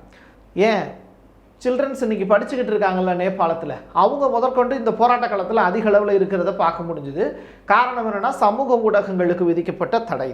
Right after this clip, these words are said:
தான். ரெண்டாவது, வெளிநாடுகளுக்கு போயிட்டு வர்றதன் மூலியமாவும் அவங்க லாபம் ஈட்டுறாங்க.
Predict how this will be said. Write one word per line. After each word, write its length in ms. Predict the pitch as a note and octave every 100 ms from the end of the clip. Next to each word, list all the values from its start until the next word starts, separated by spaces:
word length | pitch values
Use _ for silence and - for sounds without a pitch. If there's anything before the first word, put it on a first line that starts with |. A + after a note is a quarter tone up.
| -
தான். 120 | - - - - - - -
ரெண்டாவது, 460 | D#3 F#3+ A#3 G3+ E3+ - - F3
வெளிநாடுகளுக்கு 800 | A3 D4+ D4+ C#4+ C4 B3 B3 A3+
போயிட்டு 380 | A#3+ C4 C4+ D4 D4 F#3
வர்றதன் 400 | F#3+ A#3+ B3 A3+ G#3
மூலியமாவும் 640 | G#3 G#3 F#3 E3 F3 A#3+ -
அவங்க 220 | F3 F3+ F3+ - E3+
லாபம் 280 | E3+ F3 F3 D3+
ஈட்டுறாங்க. 380 | - B2 A#2